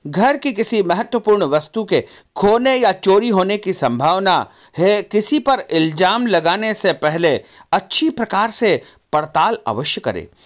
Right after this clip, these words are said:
और अपनी वस्तुओं को संभाल कर रखें। ऑफिस के कुछ कामों को घर पर भी समय आपको देना पड़ सकता है। और उपाय के रूप में भगवान गणेश जी के मंदिर में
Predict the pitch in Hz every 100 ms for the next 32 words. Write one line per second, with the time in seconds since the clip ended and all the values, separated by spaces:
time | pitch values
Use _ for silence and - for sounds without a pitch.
0 | - 143 196 - 185 214 196 170 - 226
1 | 233 214 - 143 143 208 196 127 110 -
2 | 87 - - - - 170 202 - 302 -
3 | 285 269 - 208 180 214 233 233 226 220
4 | - - 120 147 196 254 247 240 233 254
5 | - 190 208 - 107 - 202 220 233 233
6 | 165 131 117 - 95 98 78 _ _ -
7 | - 147 208 233 208 156 185 190 233 240
8 | 233 202 202 196 175 139 101 - _ _
9 | - 139 165 180 233 254 160 180 214 170
10 | 214 214 170 175 190 190 196 190